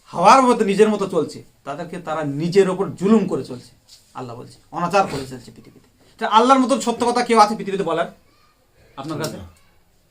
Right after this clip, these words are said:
Speaker 1: আছে কেউ?
Speaker 2: না।
Speaker 1: এত সত্য কথা বলার আল্লাহর কাছে কেউ সাবধান করতে আর কেউ নেই পৃথিবীতে। বার্তাবাহকের মাধ্যমে পৃথিবীতে কেউ আপনাকে সাবধান করবে না এরকম কথা।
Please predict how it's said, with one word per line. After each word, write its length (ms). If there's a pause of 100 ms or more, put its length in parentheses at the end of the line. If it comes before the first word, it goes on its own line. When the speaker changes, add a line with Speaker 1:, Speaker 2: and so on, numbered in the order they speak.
(140)
Speaker 1:
আছে 200
কেউ? 220 (280)
Speaker 2:
না। 240 (260)
Speaker 1:
এত 220
সত্য 300
কথা 160
বলার 180
আল্লাহর 240
কাছে 140
কেউ 140
সাবধান 320
করতে 160
আর 120
কেউ 160
নেই 140
পৃথিবীতে। 320 (760)
বার্তাবাহকের 420
মাধ্যমে 280 (220)
পৃথিবীতে 280
কেউ 180
আপনাকে 300
সাবধান 260
করবে 140
না 60
এরকম 200
কথা। 200